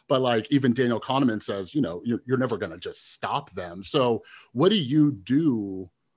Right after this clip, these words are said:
to stop that bias bias where you're not just only seeing it other people? Like, what are some tips or tools that you could offer the average person? Like, how do you check in with yourself and know that you're not just playing into motivated reasoning or confirmation bias or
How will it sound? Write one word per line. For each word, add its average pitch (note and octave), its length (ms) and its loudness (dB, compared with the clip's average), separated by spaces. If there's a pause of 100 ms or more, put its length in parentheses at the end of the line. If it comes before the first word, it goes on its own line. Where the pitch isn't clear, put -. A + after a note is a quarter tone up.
(280)
to C3 180 0
stop B2 320 -2
that A2 220 -4
bias A2+ 280 -4
bias G#2 280 -6
where A#2+ 100 -2
you're B2 140 0
not A#2 260 -4 (140)
just - 320 -4 (200)
only C3+ 220 2
seeing B2+ 240 -2
it A2 100 0
other G#2 200 -4
people? A2 500 -4
Like, G2 320 -6 (720)
what D3 220 2
are D#3+ 40 4
some A#2+ 380 0 (160)
tips - 320 -6
or A#2 100 0
tools C3+ 460 -2
that G#2 100 -6
you G#2+ 60 -8
could G#2 120 -4
offer A2+ 260 -6
the G#2 120 0
average A2 380 -2
person? A2+ 340 -6
Like, F#2 140 -6
how A2+ 140 -2
do C3+ 40 4
you B2+ 80 4
check - 300 -6
in B2 140 2
with B2 100 -2
yourself G2+ 320 -4
and G#2 100 -2
know A2 140 0
that G2+ 120 -2
you're A2+ 120 -2
not A2 220 -2
just G#2 320 -4 (320)
playing A#2+ 380 0
into A#2 200 -2
motivated G#2+ 560 0
reasoning G2+ 460 -2
or F2+ 80 -8
confirmation G2+ 580 -6
bias G2 380 -6
or F2+ 160 -8